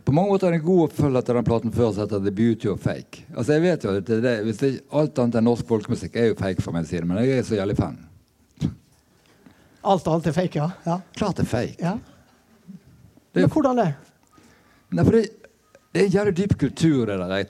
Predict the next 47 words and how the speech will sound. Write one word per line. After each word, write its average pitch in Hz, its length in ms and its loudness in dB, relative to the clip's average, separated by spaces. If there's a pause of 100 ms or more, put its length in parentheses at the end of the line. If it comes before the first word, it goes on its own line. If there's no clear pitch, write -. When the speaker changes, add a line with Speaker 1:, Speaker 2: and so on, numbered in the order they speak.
Speaker 1:
tukler 98 240 -2
med, 76 340 -10
så, - 240 -10
så 151 200 0
ikke 151 420 -2
jeg 120 100 0
har 104 80 -2
hatt 120 200 -2
i 95 40 -2
livet 98 220 0
mitt 87 140 -4
i 82 80 -6
det 85 80 -6
hele 87 120 -4
tatt. - 240 -10 (320)
Speaker 2:
Selv 208 280 2
om 175 40 2
du 170 80 2
er 170 80 2
fra 165 160 -2
Bergen 147 400 -2
og 156 200 -2
vokste 156 120 0
Speaker 1:
Nei, 156 80 6
Speaker 2:
opp 160 60 4
på 190 60 4
Speaker 1:
fordi 185 100 0
at 214 100 2
jeg 131 120 4
er - 20 -12
fra 170 100 0
Speaker 2:
sekstitallet 165 160 2
her. 92 120 0
Speaker 1:
Bergen. 87 360 -4
Speaker 2:
Nettopp, 165 520 -8 (200)
ja. 170 120 -4 (280)
Speaker 1:
Nei, 151 160 6
for 190 120 4
det, 190 40 2 (440)
fordi 156 200 4
at, 139 240 -2
eh, 104 380 -2 (1900)
amerikansk - 540 2
musikk 147 240 0
for 120 100 0
amerikanere, 107 560 0
det 117 240 0